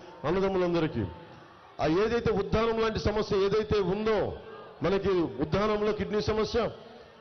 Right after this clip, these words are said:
మన పశ్చిమ నియోజకవర్గం ముఖ్యంగా కొండ ప్రాంతాల్లో ఉన్న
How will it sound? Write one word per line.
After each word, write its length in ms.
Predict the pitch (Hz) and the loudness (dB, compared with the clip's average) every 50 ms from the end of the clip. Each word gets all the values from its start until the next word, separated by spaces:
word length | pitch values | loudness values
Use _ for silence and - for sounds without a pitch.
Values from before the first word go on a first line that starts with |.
| - - - - - - | -20 -20 -20 -12 -4 -2
మన 100 | 170 185 | -2 0
పశ్చిమ 400 | - - 196 185 - - 262 247 | 2 0 0 0 0 0 0 2
నియోజకవర్గం 600 | 247 240 233 233 226 233 202 226 214 214 214 202 | 2 2 2 2 2 2 2 2 2 2 0 0
ముఖ్యంగా 360 | 202 202 - 240 233 233 233 | 0 -2 0 0 0 0 0
కొండ 320 | - - - 208 220 226 240 | 0 0 -2 -2 0 0 -2
ప్రాంతాల్లో 640 | 233 - 220 220 220 214 - 220 214 214 214 208 | 0 0 0 0 0 0 0 2 2 4 4 2
ఉన్న 340 | 202 208 208 202 202 190 165 | 2 2 0 0 0 0 -2